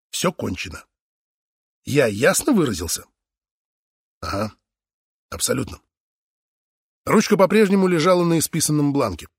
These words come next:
Конор обмяк над ним, прижав основание ладони к глазам.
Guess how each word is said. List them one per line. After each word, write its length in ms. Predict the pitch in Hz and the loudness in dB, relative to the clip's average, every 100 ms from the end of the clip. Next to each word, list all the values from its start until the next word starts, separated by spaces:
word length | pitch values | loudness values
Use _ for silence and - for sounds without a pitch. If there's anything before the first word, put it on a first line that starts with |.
| _ _ _ _ _ _ _ _ - | _ _ _ _ _ _ _ _ -2
Конор 280 | 175 180 165 | 2 2 0
обмяк 480 | 147 123 147 170 - | -2 -2 0 0 0
над 160 | 139 110 | -4 -4
ним, 240 | 110 92 _ _ _ _ _ - | -6 -8 _ _ _ _ _ -8
прижав 320 | 123 143 139 | 0 2 2
основание 480 | 123 143 147 139 135 | 0 0 2 2 2
ладони 420 | 131 135 131 120 | 0 0 -2 -4
к 40 | |
глазам. 480 | 104 107 87 80 71 | -4 -4 -4 -8 -14